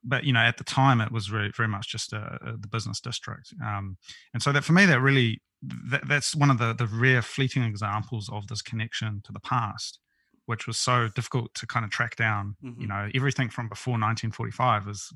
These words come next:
Speaker 1: gone. And so I was looking for these little moments. Um, and you see that, you know, in other architecture, you know, the,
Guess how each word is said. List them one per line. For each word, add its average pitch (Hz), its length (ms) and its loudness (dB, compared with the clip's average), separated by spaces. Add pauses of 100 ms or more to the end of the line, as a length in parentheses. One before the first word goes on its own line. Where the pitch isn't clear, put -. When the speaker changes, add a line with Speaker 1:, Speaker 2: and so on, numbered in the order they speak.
(100)
Speaker 1:
gone. 104 540 -4
And 107 160 -2
so - 140 -2
I 110 140 2
was 107 180 -4
looking 156 360 2
for 175 140 -4
these 160 260 2
little 147 180 2
moments. 175 600 0 (200)
Um, 107 460 -4 (800)
and 127 140 4
you 123 60 6
see 170 180 4
that, 120 240 2
you - 140 -2
know, 110 200 2
in 110 140 0
other 110 180 0
architecture, 107 640 -4
you 101 100 -6
know, 104 140 -4
the, 104 200 -6